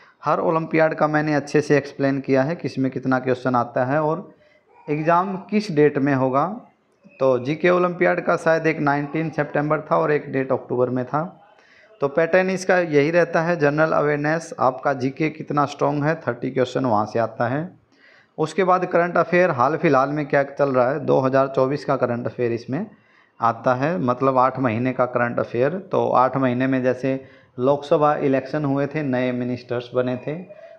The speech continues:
उसके बाद ओडीआई वर्ल्ड कप हो चुका है और टी ट्वेंटी वर्ल्ड कप हो चुका है, ओलंपिक हो चुके हैं, किसी नए देश के प्रेसिडेंट, प्राइम मिनिस्टर, कहाँ कौन सा इवेंट हुआ, जी ट्वेंटी इवेंट हुआ था अभी हाल ही में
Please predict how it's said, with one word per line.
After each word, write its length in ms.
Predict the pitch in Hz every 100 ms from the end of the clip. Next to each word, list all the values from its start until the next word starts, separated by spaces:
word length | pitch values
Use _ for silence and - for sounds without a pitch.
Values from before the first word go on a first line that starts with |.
| -
उसके 260 | 131 - 165
बाद 400 | 156 160 160 -
ओडीआई 800 | 139 143 143 147 156 160 - - _ -
वर्ल्ड 280 | 123 127 131
कप 180 | 147 123
हो 100 | 131
चुका 320 | 135 135 139
है 340 | 143 151 175 - -
और 300 | 123 123 -
टी 140 | 147
ट्वेंटी 400 | 147 147 143 147
वर्ल्ड 240 | 147 139 135
कप 200 | 147 147
हो 120 | 139
चुका 280 | 139 131 143
है, 280 | 143 156 151
ओलंपिक 480 | 123 131 131 147 147
हो 80 | 139
चुके 340 | 131 131 135 127
हैं, 260 | 139 143 - _ _ _ _ 156
किसी 240 | 147 175
नए 220 | 160 160
देश 280 | 151 156 147
के 140 | 185
प्रेसिडेंट, 680 | 147 147 139 147 147 143 135
प्राइम 240 | 139 135 131
मिनिस्टर, 600 | 139 139 131 135 135 135
कहाँ 320 | 127 131 143 147
कौन 200 | 143 143
सा 180 | 139
इवेंट 380 | 131 127 131 135
हुआ, 200 | 127 131
जी 220 | 131 120
ट्वेंटी 480 | 127 131 131 131 131
इवेंट 320 | 123 127 131
हुआ 180 | 120 117
था 160 | 117 127
अभी 280 | 110 113 110
हाल 220 | 104 110
ही 80 | 113
में 240 | 117